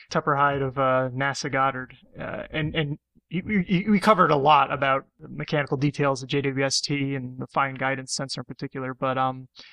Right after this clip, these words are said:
we did at least mention miri, uh, in that, uh, interview, as well as, uh, Ben just doing a Ben deep dive into the cryocooler itself. And so that was a lot of fun. So you, you wanna re-listen to that. That was a great, uh, interview. But, uh,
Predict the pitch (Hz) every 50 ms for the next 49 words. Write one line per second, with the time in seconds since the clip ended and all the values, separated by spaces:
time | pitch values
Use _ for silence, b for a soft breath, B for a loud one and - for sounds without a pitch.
0 | B B - 170 147 175 170 147 135 - _ _ - - 156 151 143 - - 165
1 | 147 151 147 - - 151 127 127 127 131 139 139 139 139 135 135 131 131 127 -
2 | _ - - - - - - - - 147 143 131 139 143 147 - _ _ _ _
3 | _ _ _ - - - - _ - 190 190 175 131 131 143 139 139 139 131 -
4 | _ _ - 165 151 139 147 160 156 151 151 143 139 139 135 127 - - - -
5 | 127 127 123 127 - _ _ _ _ _ _ _ - 160 143 135 135 143 139 -
6 | - 160 151 143 135 135 139 127 147 139 131 131 - - 147 135 - - 143 139
7 | 135 135 135 131 - - 143 - - - 143 - - 139 135 135 - - - 143
8 | 135 127 120 - - - - - - - - - - - 139 - - 147 165 180
9 | 170 151 151 139 131 131 135 - - - - - 143 _ _ - - 127 135 135
10 | 139 135 135 135 143 147 139 135 139 139 135 135 135 - - 135 - - 131 135
11 | 135 127 - - 127 127 127 139 131 - 127 123 - - _ _ _ - - 151
12 | 147 - 135 131 131 127 139 131 127 123 _ B B B B B B B _ _
13 | - 143 139 139 135 135 135 131 127